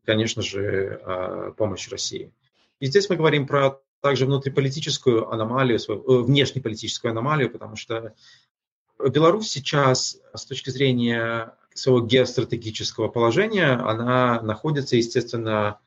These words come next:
плотно под, э, опекой России.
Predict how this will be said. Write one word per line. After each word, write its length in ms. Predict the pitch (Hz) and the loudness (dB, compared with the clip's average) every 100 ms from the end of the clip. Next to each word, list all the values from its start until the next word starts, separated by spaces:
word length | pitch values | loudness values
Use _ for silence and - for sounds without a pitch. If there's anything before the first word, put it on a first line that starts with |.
| _ _ _ _ 110 - | _ _ _ _ -14 -2
плотно 880 | 131 139 139 123 117 110 110 107 110 | 4 4 4 2 2 4 2 0 -2
под, 360 | 113 107 101 | 0 0 0
э, 60 | 107 | -2
опекой 680 | 104 107 104 104 131 127 110 | 0 -2 -6 -2 0 2 2
России. 480 | 104 95 - 107 | 2 -2 -8 -12